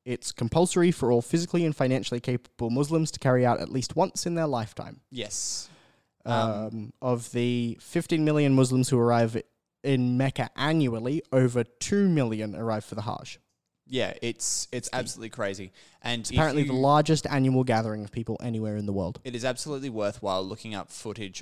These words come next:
Speaker 2: of the, the, the pilgrimage to the Kaaba, uh, which literally just means the cube. It's a big stone cube, um, in which there is,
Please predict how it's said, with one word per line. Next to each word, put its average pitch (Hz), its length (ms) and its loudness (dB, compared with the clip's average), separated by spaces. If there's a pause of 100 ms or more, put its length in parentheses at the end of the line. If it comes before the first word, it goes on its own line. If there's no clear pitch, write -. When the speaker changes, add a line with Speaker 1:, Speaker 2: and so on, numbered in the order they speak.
Speaker 2:
of 98 540 -6
the, 95 520 -6 (560)
the, 98 420 -2
the - 80 -6
pilgrimage 104 640 -8
to 104 380 -8
the 117 100 -12
Kaaba, 127 480 -4 (380)
uh, 117 120 -4
which 139 180 -4
literally 170 300 -2
just 110 140 -8
means 113 160 -6
the 107 60 -14
cube. 104 340 -8
It's 95 120 -14
a 117 40 -10
big 123 320 -10 (280)
stone 110 580 -4 (120)
cube, 107 460 -8 (520)
um, 98 280 -8
in 113 160 -8
which - 520 -6 (340)
there 104 220 -2
is, - 460 -8